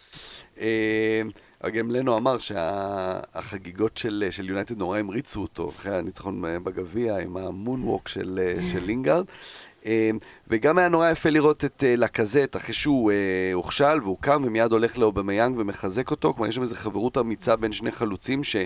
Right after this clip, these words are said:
אה, זה, זה שנים שעכשיו קצת חוזר העניין הזה של שני חלוצים, אבל של, שברור שכל אחד נאבק שם על מקום, אבל עדיין, אחרי שלקזט,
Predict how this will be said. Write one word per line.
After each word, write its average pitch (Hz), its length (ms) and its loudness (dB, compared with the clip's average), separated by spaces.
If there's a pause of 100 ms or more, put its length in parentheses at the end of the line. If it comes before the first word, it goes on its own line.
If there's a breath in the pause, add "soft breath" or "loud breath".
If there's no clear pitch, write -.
(600 loud breath)
אה, 101 240 0 (840)
זה, 92 400 -2
זה 90 160 -2 (240)
שנים 113 400 -2
שעכשיו 107 1080 0
קצת 135 200 -8
חוזר 117 260 -2
העניין 123 260 2
הזה 107 100 0
של 98 60 -6
שני 107 160 -2
חלוצים, 98 480 -4
אבל 95 200 0
של, 101 220 0 (280 loud breath)
שברור 107 420 0
שכל 131 600 0
אחד 135 180 -2
נאבק 120 400 2
שם 127 160 2
על 117 100 2
מקום, 139 400 2
אבל 110 180 2
עדיין, 123 340 4 (200 loud breath)
אחרי 110 120 -6
שלקזט, 113 560 -2